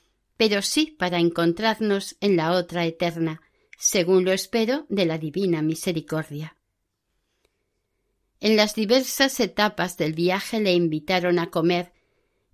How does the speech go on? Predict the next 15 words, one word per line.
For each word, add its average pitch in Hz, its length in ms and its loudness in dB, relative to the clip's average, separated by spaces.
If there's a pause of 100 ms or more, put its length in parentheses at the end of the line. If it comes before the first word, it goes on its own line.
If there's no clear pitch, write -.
pero 247 220 6
en 220 420 2
Peschiera, 196 760 0
por 156 160 -6
ejemplo, 190 580 -2 (420)
no 277 300 4
tomó 226 480 0
más 175 340 0
que 170 140 -2
pan. 156 340 -10 (520)
El 196 140 -2
señor 170 440 2
de 185 120 0
la 202 140 0
casa 220 500 -2